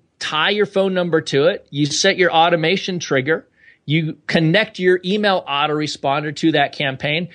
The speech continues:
and you're good to go. Literally in three minutes, it's set up and it's ready to go. Now, here's what's cool about that.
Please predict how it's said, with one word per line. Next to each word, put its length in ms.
and 100
you're 120
good 180
to 60
go. 340
Literally 640
in 120
three 280
minutes, 560
it's 200
set 240
up 180
and 80
it's 160
ready 220
to 80
go. 340
Now, 140
here's 220
what's 160
cool 240
about 320
that. 240